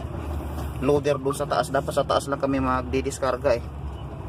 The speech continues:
Anak ng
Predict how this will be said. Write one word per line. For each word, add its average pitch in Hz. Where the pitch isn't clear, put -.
Anak 104
ng 107